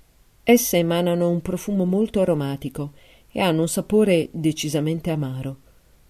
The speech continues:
Le proprietà medicamentose dell'assenzio sono sfruttate sin dall'antichità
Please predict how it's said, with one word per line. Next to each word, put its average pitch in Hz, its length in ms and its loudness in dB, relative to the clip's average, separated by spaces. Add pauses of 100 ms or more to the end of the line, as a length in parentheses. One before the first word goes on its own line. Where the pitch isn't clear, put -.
(360)
Le 160 140 0
proprietà 180 520 0
medicamentose 151 920 -2
dell'assenzio 139 840 -6 (220)
sono 220 280 0
sfruttate 226 560 0
sin 185 180 -2
dall'antichità 170 800 -2